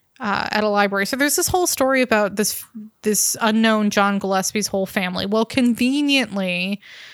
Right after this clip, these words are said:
in the nineteen seventies, most of the Navy's, uh, records on veterans from World War Two burned in a fire,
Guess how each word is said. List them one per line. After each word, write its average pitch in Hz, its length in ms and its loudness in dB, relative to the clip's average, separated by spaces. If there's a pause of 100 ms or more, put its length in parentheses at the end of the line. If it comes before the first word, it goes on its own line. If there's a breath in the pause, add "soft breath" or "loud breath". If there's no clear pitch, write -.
(160 loud breath)
in 208 120 0
the 208 80 2
nineteen 208 340 0
seventies, 185 640 -2
most 202 320 -2
of 196 140 -6
the 190 100 -2
Navy's, 185 500 -2
uh, - 440 -6 (120)
records 202 400 -4
on 190 540 -4 (400 loud breath)
veterans 202 400 0
from 196 160 -4
World 190 180 0
War 190 120 -2
Two 196 260 -2
burned 185 520 -2 (300)
in 220 100 -2
a 190 60 -4
fire, 196 580 -2